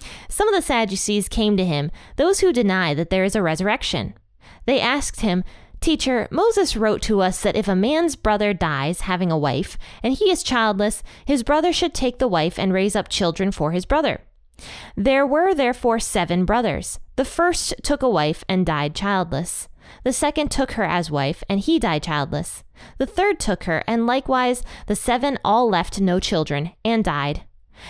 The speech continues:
Afterward the woman also died. Therefore, in the resurrection, whose wife of them will she be? For the seven had her as a wife." Jesus said to them,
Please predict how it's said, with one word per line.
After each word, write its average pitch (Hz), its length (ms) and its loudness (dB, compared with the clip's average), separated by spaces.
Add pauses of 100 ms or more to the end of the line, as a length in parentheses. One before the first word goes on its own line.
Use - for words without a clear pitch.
(120)
Afterward 311 500 2
the 294 80 2
woman 302 280 2
also 254 360 2
died. 160 420 0 (200)
Therefore, 254 400 2
in 220 100 2
the 262 80 2
resurrection, 240 640 2 (280)
whose 302 220 4
wife 214 220 2
of 196 100 -2
them 180 220 2
will 151 140 2
she 190 200 -2
be? 196 320 -2 (180)
For 294 120 0
the 285 80 2
seven 349 320 0
had 185 200 -2
her 196 120 2
as 156 120 0
a 156 60 0
wife." 147 500 -2 (600)
Jesus 294 320 2
said 233 180 2
to 202 60 2
them, 165 260 -2